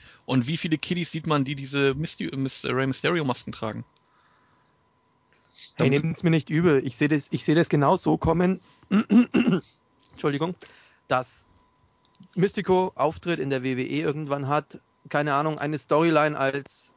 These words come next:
Speaker 2: Rey Mysterios Bruder oder sonst was und Rey Mysterio ihm die Maske gibt oder irgend sowas,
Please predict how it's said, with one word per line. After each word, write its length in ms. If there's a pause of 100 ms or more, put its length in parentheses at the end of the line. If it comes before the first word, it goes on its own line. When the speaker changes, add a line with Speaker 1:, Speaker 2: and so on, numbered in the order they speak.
Speaker 2:
Rey 160
Mysterios 560
Bruder 560
oder 200
sonst 340
was 320 (600)
und 340 (720)
Rey 160
Mysterio 840
ihm 260
die 80
Maske 360
gibt 260
oder 200
irgend 240
sowas, 580